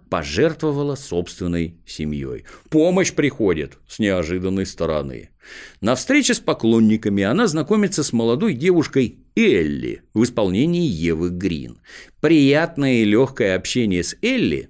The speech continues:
на первый взгляд, помогает героине выбраться из замкнутого круга депрессии.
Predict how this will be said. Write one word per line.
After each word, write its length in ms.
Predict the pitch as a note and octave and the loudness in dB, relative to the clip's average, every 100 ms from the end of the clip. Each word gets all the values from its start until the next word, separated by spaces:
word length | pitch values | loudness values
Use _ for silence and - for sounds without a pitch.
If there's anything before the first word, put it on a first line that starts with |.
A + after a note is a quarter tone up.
| - | -6
на 220 | F2+ A#2+ | 0 0
первый 360 | B2 A#2 F2+ F2 | 0 0 0 -2
взгляд, 460 | E2 E2+ D2 C#2 | -2 -4 -6 -4
помогает 560 | C4+ D4+ G#3+ F2 C#2+ C#2 | -2 0 0 -2 -4 -4
героине 480 | D2+ E2 C#3 G#3+ A2 | -4 -2 0 0 -2
выбраться 580 | D#2 D#3 F#3 E3 - B2 | 0 0 0 -4 -2 -4
из 180 | G#2 | -4
замкнутого 920 | - D2+ D2 G2+ F#2+ F2 F#2+ F2 E2+ | -8 -10 -6 -4 -4 -6 -6 -4 -4
круга 340 | D#2+ E2 D#2 D#2 | -6 -8 -6 -8
депрессии. 920 | C#2+ - C#2+ C#2+ A#1 - G1+ G1+ - | -8 -10 -8 -10 -10 -14 -16 -18 -20